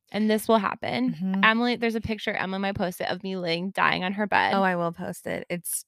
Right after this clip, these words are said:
Speaker 1: It
Speaker 2: just
Speaker 1: sums
Speaker 2: so
Speaker 1: up life.
Speaker 2: telling. <laughs>
Speaker 1: I was so burnt out. I overbooked myself, and, um, basically, a Friday came, I didn't feel well because I overdid it, and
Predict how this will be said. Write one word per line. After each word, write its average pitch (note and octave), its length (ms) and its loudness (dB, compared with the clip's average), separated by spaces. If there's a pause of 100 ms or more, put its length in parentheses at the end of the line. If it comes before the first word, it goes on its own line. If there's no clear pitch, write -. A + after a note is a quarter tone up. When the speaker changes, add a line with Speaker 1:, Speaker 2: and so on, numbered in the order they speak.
(120)
Speaker 1:
It - 40 -14
Speaker 2:
just G#3+ 340 2
Speaker 1:
sums A3 140 4
Speaker 2:
so G#3+ 60 6
Speaker 1:
up G3 80 8
life. F#3+ 100 4
Speaker 2:
telling. E3 560 4
<laughs> - 40 -4
Speaker 1:
I G#3 280 2
was A3+ 160 0
so G#3 240 0
burnt A3+ 280 -2
out. F#3 240 2
I G3 120 -2
overbooked G#3 500 -2
myself, F#3+ 580 -2 (440)
and, G3 500 -2 (160)
um, G3+ 540 -10 (640)
basically, A3+ 960 -2 (520)
a G3 40 -8
Friday G#3+ 440 2
came, G3 440 -2
I G3 100 -2
didn't G#3+ 220 -2
feel G3 300 2
well E3+ 200 0
because - 220 -10
I F3+ 160 -2 (160)
overdid F#3 420 -2
it, E3+ 280 -6 (420)
and F#3+ 380 0